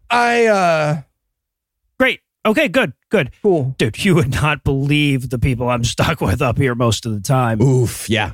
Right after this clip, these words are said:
Speaker 3: I imagine.
Speaker 1: Okay, I guess I'll, I'll catch you guys up later, alligators.
Speaker 3: The worst.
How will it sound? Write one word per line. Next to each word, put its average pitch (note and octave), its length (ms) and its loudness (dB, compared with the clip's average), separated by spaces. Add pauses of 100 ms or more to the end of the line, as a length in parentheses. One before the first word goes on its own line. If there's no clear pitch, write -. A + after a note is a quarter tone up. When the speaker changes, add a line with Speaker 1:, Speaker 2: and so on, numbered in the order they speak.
Speaker 3:
I - 80 -4
imagine. E2 400 -2 (680)
Speaker 1:
Okay, D4+ 300 2
I B3+ 80 -2
guess A#3 180 -2
I'll, G#3+ 260 0 (340)
I'll F3+ 80 0
catch C4 260 -2
you B3 60 -6
guys C4+ 360 0
up B3 120 -2
later, A#3 840 2 (380)
alligators. G#3 1300 0 (1080)
Speaker 3:
The - 80 -4
worst. C#2 460 -6